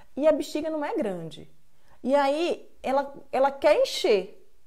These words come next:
a bexiga quer encher, mas o bebê tá sentado aqui em cima. E o que acontece? Vai pressionar. E aí, ela não vai conseguir segurar aqui embaixo e ela vai fazer xixi quase toda hora, né?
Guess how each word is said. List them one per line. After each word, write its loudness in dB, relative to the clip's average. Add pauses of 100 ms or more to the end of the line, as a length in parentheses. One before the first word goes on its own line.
(240)
a -16
bexiga -2
quer 0
encher, -4 (200)
mas -2
o -2
bebê 4
tá -4
sentado -4
aqui -8
em -4
cima. -8 (520)
E -2
o -4
que 0
acontece? 0 (340)
Vai -4
pressionar. -4 (180)
E 2
aí, 2
ela 0 (200)
não -2
vai -4
conseguir -6
segurar 0
aqui -6
embaixo -6 (380)
e -2
ela -4
vai -8
fazer -4
xixi -8
quase -4
toda -2
hora, -2 (200)
né? -8